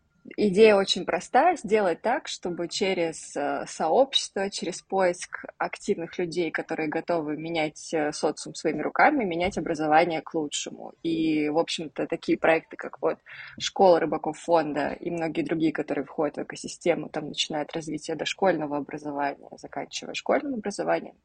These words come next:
как раз, э, занимаются этим.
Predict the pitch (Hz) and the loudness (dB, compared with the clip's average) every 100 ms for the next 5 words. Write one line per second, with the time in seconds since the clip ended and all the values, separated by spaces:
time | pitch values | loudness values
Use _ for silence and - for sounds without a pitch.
0 | _ - - 165 208 - - - - 160 | _ -12 -2 -2 -2 -8 -6 -4 -6 -10
1 | - 165 165 165 - 175 - - - - | -10 -4 -4 -4 -4 -6 -6 -10 -16 -18
2 | _ - 151 143 - 175 | _ -2 -2 -2 -10 -12